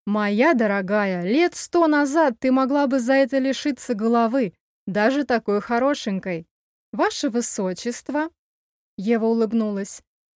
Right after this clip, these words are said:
"ты перестал быть джентльменом, приняв вызов, и победил бы меня, если бы мог". Он вздохнул.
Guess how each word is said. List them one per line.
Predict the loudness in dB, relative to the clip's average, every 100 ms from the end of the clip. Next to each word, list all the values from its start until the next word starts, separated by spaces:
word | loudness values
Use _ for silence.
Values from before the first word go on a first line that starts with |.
| _
"ты | -2 0
перестал | 2 0 -2 0 0 2
быть | 0 -2 -2
джентльменом, | -4 0 2 2 2 2 2 2 2
приняв | 0 0 2 0 -4 -4
вызов, | -2 -2 -6 -8 _ _ _ _
и | -4
победил | -2 2 2 2 0 0
бы | 0
меня, | 2 2
если | 2 -2 -2 -4
бы | -2 0
мог". | 0 -2 -6 _ _ _ _ _ _ _ _ _ -2
Он | 2 2
вздохнул. | 0 -2 -2 -2 -6 -6 -8